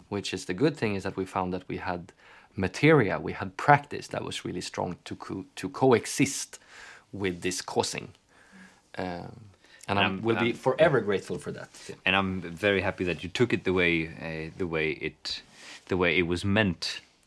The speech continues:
Speaker 2: Uh, and it's also something, I mean, talking about, uh, positioning and authority and all that, it's also, uh, uh,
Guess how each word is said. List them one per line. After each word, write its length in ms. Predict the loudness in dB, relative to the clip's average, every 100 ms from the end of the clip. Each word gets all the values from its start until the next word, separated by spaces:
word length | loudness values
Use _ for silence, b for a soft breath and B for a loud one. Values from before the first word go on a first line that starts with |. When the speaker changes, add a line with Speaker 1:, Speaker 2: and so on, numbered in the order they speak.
| _ b b -6
Speaker 2:
Uh, 260 | 0 2 2
and 100 | 0
it's 140 | 0 -2
also 240 | -2 -2
something, 380 | -2 -2 -4 -4
I 40 |
mean, 280 | -4 -4 -6 -14 _ _ -6
talking 280 | -4 -4 -4
about, 380 | -2 -4 -6
uh, 220 | -10 -10 -10 _ B B B B B B B B _ -20 B B B B B B -20 -8
positioning 680 | -2 2 4 4 2 4 4
and 120 | 2
authority 640 | -2 -2 2 4 4 2 2
and 100 | 4
all 160 | 4
that, 180 | 4 4
it's 160 | 2 0
also, 320 | -2 -2 -2 0
uh, 220 | 0 -2 -6 -12 -6
uh, 380 | -4 -4 -6